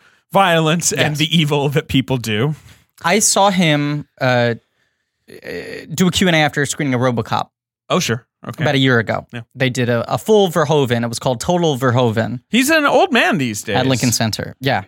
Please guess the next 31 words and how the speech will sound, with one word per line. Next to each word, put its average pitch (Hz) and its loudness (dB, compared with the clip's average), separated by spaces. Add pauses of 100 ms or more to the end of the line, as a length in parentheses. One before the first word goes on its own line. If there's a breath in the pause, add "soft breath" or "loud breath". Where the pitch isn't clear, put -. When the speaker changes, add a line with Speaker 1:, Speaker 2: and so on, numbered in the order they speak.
(120)
Speaker 1:
It's 135 -4
Speaker 2:
But - 0
Speaker 1:
like 139 0
he's 156 -4
almost 214 -2
eighty. 151 -4
Speaker 2:
dude's 185 0
still 202 2
fucking 185 0
got 156 2
his 127 0
fastball. 110 -2
Speaker 1:
Uh, 151 -2
sure, 196 0
sure, 151 -8
yeah. 160 -12
Speaker 2:
It's 120 0
up 240 2
and 160 4
it's 226 4
off 208 2
and 220 2
outta 151 2
Speaker 1:
And 233 4
he - 4
Speaker 2:
here. - 2
Speaker 1:
does 330 2
sound 226 0
like 180 -2
Goldmember, 117 -4
right? 185 -6